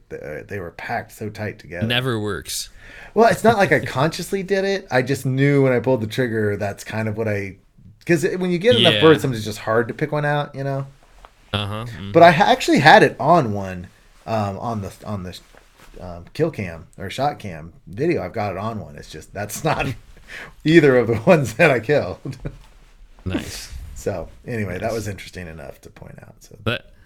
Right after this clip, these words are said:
Speaker 2: that kinda reminds me. So I wanna, <laughs> you, you, you talked about having Chief for that. And, um, I never mentioned the mallard I shot on my day one hunt.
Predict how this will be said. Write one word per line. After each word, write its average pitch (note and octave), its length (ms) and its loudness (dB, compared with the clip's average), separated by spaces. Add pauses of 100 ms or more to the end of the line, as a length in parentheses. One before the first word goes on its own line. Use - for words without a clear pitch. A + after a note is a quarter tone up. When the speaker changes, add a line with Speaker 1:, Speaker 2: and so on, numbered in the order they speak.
(340)
Speaker 2:
that C#3 160 -2
kinda F3 180 -4
reminds G#2+ 380 -2
me. F2 240 -6
So F2+ 180 -8
I F2+ 40 -4
wanna, F#2+ 320 -4 (640)
<laughs> - 560 -20
you, A2 180 -4
you, A2 160 -4 (100)
you A#2+ 100 0
talked A2 220 0
about G2+ 180 -2
having F#2+ 200 -2
Chief F#2+ 300 -4
for - 280 -10
that. F2 280 -4 (500)
And, F#2 560 -2
um, G2 240 -4
I A2 60 0
never C3+ 240 0
mentioned A2 360 -2
the F2+ 60 -4
mallard F#2+ 380 -2
I E2 80 -4
shot D#2 400 -6 (100)
on F#2 600 -6
my F2+ 120 -6
day F#2 220 -4
one G2 220 -6
hunt. E2+ 260 -8